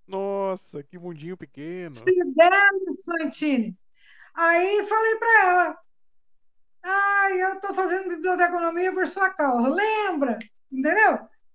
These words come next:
Speaker 2: Não é interessante a vida da gente? Eu acho muito interessante.
Speaker 1: <laughs>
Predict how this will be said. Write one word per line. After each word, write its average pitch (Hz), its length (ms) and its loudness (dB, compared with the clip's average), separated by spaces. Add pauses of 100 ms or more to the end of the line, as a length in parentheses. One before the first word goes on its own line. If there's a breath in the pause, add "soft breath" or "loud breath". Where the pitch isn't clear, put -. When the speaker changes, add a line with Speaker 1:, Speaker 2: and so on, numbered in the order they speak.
(160)
Speaker 2:
Não 415 160 -2
é 466 120 4
interessante 311 680 4
a 269 60 2
vida 269 320 0
da 247 120 -4
gente? 311 300 -4
Eu 381 140 -4
acho 381 260 -2
muito 403 220 -12
interessante. 320 800 -10 (180)
Speaker 1:
<laughs> 147 560 -16